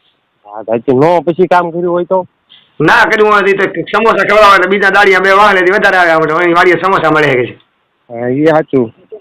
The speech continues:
Speaker 2: અમે તો લઈ આવીએ એટલે દાડિયાને ખાવું હોય લઈ આવી દઈએ.
Speaker 1: હા.
Speaker 2: દાબેલી લઈ આવી, સમોસા લઈ આવી,
Speaker 1: હમ, હમ.
Speaker 2: બ્રેડ પકોડી લઈ આવી.
Speaker 1: તમારે વાડી છે?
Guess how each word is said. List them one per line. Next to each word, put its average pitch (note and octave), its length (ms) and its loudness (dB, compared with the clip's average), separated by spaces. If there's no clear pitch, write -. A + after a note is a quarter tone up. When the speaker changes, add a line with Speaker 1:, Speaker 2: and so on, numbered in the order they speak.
Speaker 2:
અમે G3+ 120 0
તો F#3+ 120 0
લઈ A3+ 140 4
આવીએ A#3 200 6
એટલે A3 140 2
દાડિયાને A3+ 460 2
ખાવું A#3+ 200 2
હોય A3+ 100 4
લઈ F#3+ 160 2
આવી E3+ 100 2
દઈએ. C3+ 180 -6
Speaker 1:
હા. A#2 380 -6
Speaker 2:
દાબેલી F#3 480 -4
લઈ G3 200 0
આવી, F#3 160 4
સમોસા F#3 400 0
લઈ F#3 140 4
આવી, F3+ 240 4
Speaker 1:
હમ, C#3 140 -4
હમ. B2+ 340 -4
Speaker 2:
બ્રેડ F#3+ 300 -2
પકોડી F#3 260 0
લઈ G3 180 2
આવી. E3+ 480 2
Speaker 1:
તમારે A3 220 0
વાડી C#4 260 -2
છે? D#4+ 320 -8